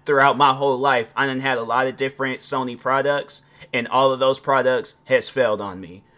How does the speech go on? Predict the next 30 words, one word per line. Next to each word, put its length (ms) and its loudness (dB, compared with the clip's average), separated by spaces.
I 160 8
know 160 6
I 120 10
done 180 0
had 180 0
a 40 2
lot 220 0
of 80 -6
different 320 -6
Sony 320 -6
products 400 -4
throughout 300 -2
my 120 -4
life, 360 -8
right? 300 0
I 120 2
can 220 -6
vividly 500 -2
remember 680 -2
Sony 680 0
when 180 0
I 160 8
was 180 -2
a 80 -4
kid. 400 -8
My 220 8
thing 340 2
is, 280 4
is 200 -8
this. 340 0